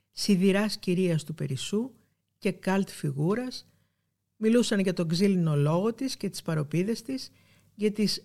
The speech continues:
μπετοναρισμένες θέσεις της, για το βάρος της, τα ρούχα της, τα γυαλιά που φορούσε, το λάθος μακιγιάζ, για τα αθλητικά παπούτσια και τις τσάντες που κρατούσε.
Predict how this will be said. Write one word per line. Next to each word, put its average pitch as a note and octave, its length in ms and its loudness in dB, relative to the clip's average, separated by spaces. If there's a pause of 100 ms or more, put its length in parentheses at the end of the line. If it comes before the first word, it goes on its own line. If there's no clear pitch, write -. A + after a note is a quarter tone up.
μπετοναρισμένες G3+ 920 2
θέσεις E3+ 420 -4
της, B3 220 -6
για F#3+ 140 0
το F#3 140 0
βάρος D#3 400 0
της, - 320 -8 (260)
τα A3+ 180 2
ρούχα E3+ 300 0
της, A3+ 200 -6
τα B3 100 -4
γυαλιά F3 380 2
που F3+ 60 -10
φορούσε, D#3 680 -4 (480)
το G#3+ 100 -2
λάθος A#3 380 2
μακιγιάζ, D#3 640 -2 (440)
για G3+ 140 -2
τα G#3+ 80 2
αθλητικά G3+ 500 -2
παπούτσια F3 560 -2
και G#3+ 160 -4
τις G3+ 160 -4
τσάντες G3+ 360 -2
που - 80 -8
κρατούσε. E3+ 600 -6